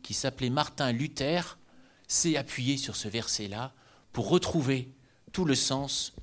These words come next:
du salut par la foi seule. La foi seule. C'est curieux, le, le mot foi n'apparaît pas dans le verset là. Le juste vivra en tenant ferme.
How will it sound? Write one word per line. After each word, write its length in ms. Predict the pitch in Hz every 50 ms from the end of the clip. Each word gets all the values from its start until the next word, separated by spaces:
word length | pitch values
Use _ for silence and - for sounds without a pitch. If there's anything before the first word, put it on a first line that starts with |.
| -
du 100 | - 113
salut 520 | - - - 117 107 104 101 113 123 - - - - - - - _ -
par 120 | - 92
la 120 | 95 92 -
foi 420 | - - - - 120 107 92 - - - _ _ _ _ _
seule. 500 | - - - - 87 82 78 76 - - - - - - _ _ - - - - - - - - - - _ _ _ _ - - -
La 80 | - 92
foi 300 | - - - 202 208 196
seule. 460 | - - - - 98 95 95 92 95 - - _ _ _ - - _ - _ _ _ _ _ _ _ _ _ _ _ _ _ _ _
C'est 160 | - - 117
curieux, 280 | - 120 120 147 202 208
le, 420 | 147 131 - - - - - - -
le 200 | 180 156 139 135
mot 140 | 135 135 135
foi 340 | - - - - 190 185
n'apparaît 400 | 170 139 123 - - 123 117 120
pas 320 | 117 - - 156 170 202 196
dans 140 | 156 131 123
le 80 | 113
verset 400 | 107 104 101 - - - 139 147
là. 280 | 151 131 107 110 123 - - _ _ - -
Le 100 | 120 113
juste 380 | 113 120 131 156 147 - - 135
vivra 680 | 117 117 120 117 113 113 131 143 147 147 151 156 135 120
en 100 | 117 113
tenant 360 | - - 160 147 123 107 95
ferme. 360 | - - - 180 220 240 233